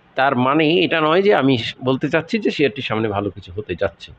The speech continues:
এটা একটি প্রশ্নবোধক আলোচনা। শেয়ারটি কি সামনে ভালো হতে পারবে কিনা, সেটারই সংবলিত বিষয়টি নিয়ে আমরা যাচাই বাছাই পূর্বক এই আলোচনা। তো আলোচনার শুরুতেই আমরা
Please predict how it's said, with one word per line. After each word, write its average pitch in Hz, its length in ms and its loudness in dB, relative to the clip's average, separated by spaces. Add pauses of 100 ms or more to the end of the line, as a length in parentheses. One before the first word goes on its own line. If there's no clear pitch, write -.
(140)
এটা 165 180 2
একটি 165 180 -2
প্রশ্নবোধক 165 680 -2
আলোচনা। 175 420 -2 (560)
শেয়ারটি 139 320 0
কি 151 60 -2
সামনে 147 280 2
ভালো 135 200 2
হতে 135 180 0
পারবে 135 380 0
কিনা, 180 280 0
সেটারই 160 440 0
সংবলিত 113 640 2 (960)
বিষয়টি 117 640 2
নিয়ে 139 300 4
আমরা 90 420 0
যাচাই 98 320 -2
বাছাই 90 240 -6
পূর্বক 120 380 -2
এই 92 160 0
আলোচনা। 87 440 -6 (1700)
তো 135 260 4
আলোচনার 139 420 4
শুরুতেই 143 460 2
আমরা 127 380 2